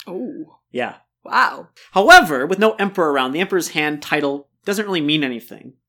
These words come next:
Speaker 2: You know, as the Emperor's hand, you get all this money,
Speaker 1: Well,
Speaker 2: you,
Speaker 1: sure.
Speaker 2: you get security, you get privileges, luxury.
Speaker 1: What's a hand without a body?
Speaker 2: Exactly. She's just, she's like the Thing from Addams Family. She's just walking around on her own.
Speaker 1: Yeah.
Speaker 2: Like, greeting people at the door.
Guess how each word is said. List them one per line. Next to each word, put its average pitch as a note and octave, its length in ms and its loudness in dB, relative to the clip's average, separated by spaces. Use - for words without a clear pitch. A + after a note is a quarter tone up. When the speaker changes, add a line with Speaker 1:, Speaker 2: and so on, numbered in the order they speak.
Speaker 2:
You C#3 120 -8
know, C3+ 100 -2
as D#3+ 140 2
the G3 100 2
Emperor's G#3 240 2
hand, F#3+ 260 2
you E3 60 -2
get D3 140 0
all C#3+ 100 2
this C3 160 -6
money, G3+ 440 0
Speaker 1:
Well, G3 60 0
Speaker 2:
you, F3 60 0
Speaker 1:
sure. F4 320 0
Speaker 2:
you F3+ 60 0
get F3+ 140 -4
security, A#3 580 0
you G3+ 80 -2
get - 180 -4
privileges, G#3 560 -2
luxury. G3+ 560 -4
Speaker 1:
What's D4 220 -4
a D4+ 40 -4
hand D#4 200 -2
without C4 180 -4
a A3+ 60 -8
body? B3 420 -6
Speaker 2:
Exactly. G4 480 -6
She's F#3+ 160 -6
just, - 180 -10
she's G#3 240 -8
like G#3+ 220 0
the G#3+ 80 4
Thing G#3+ 420 0
from F#3 320 -2
Addams G#3 360 -4
Family. A2+ 340 -8
She's F#3+ 160 -12
just F#3+ 100 -10
walking F#3 240 0
around E3 120 -4
on E3 80 -2
her D#3 80 -2
own. D3 260 -2
Speaker 1:
Yeah. G#3+ 440 0
Speaker 2:
Like, C3 200 -6
greeting E3+ 260 -4
people F#3 200 -2
at F3 80 -4
the E3 60 -4
door. C#3+ 440 -4